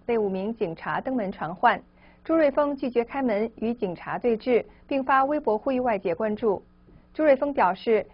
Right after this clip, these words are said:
警方后来同意他第二天带律师到北京德胜门外派出所，不过朱家门口还有一位国保的便衣人员。朱瑞峰认为这些警察是重庆方面派来的，找他可能是为了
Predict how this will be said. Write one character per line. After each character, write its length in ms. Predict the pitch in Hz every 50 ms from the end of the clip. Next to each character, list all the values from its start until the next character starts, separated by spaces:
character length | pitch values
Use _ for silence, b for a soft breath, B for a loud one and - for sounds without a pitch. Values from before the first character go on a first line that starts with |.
| b b b
警 160 | - 262 240 240
方 220 | 240 311 311 311
后 140 | 311 302 -
来 160 | 180 240 269
同 260 | 269 - 196 185 202
意 160 | 240 254 233
他 220 | - - - 214 214
第 100 | 214 269
二 160 | 277 262 240
天 260 | 240 - 262 254 247
带 140 | 233 220 202
律 160 | 202 202 196
师 240 | 196 - 240 247 247
到 180 | 247 247 220 196
北 160 | 202 170 165
京 200 | 196 226 214 214
德 120 | - 214
胜 160 | 220 247 220
门 160 | 185 170 170 196
外 160 | 220 208 190
派 200 | - - - 196
出 160 | - 247 254
所， 280 | 254 - 208 175 160 - b b b b b b b
不 140 | - 254 262
过 260 | 262 294 277 254 254
朱 140 | 247 - -
家 160 | - 330 311
门 180 | 294 240 226 247
口 220 | - - 175 143
还 160 | - - 196
有 100 | 214 214
一 160 | 202 190 196 208
位 160 | 208 196 202
国 240 | 196 - 190 196 -
保 180 | 247 196 147
的 140 | - 165 165
便 180 | - 240 233 240
衣 120 | 254 269
人 180 | 240 202 185 185
员。 300 | 180 170 165 175 180 - - _ _ _ b b b b b b
朱 120 | - 302
瑞 160 | 311 294 277
峰 120 | 277 302 302
认 200 | 294 277 254 226
为 280 | 208 202 208 214 B B B B -
这 100 | - 302
些 160 | 294 320 311
警 200 | 302 254 214 190
察 300 | 165 - - 180 175 190
是 240 | 214 - - 240 214
重 220 | - - 214 208 233
庆 200 | - 320 277 254
方 160 | 262 247 233
面 160 | 233 208 185
派 200 | - - 233 214
来 160 | 196 165 156 170
的， 220 | - 185 175 - _ _ _ _ _
找 160 | - 240 214
他 240 | 214 - - 294 302
可 160 | 302 - 226
能 160 | 190 190 196 214
是 160 | - - 240
为 140 | 226 220 208
了 240 | 196 185 185 180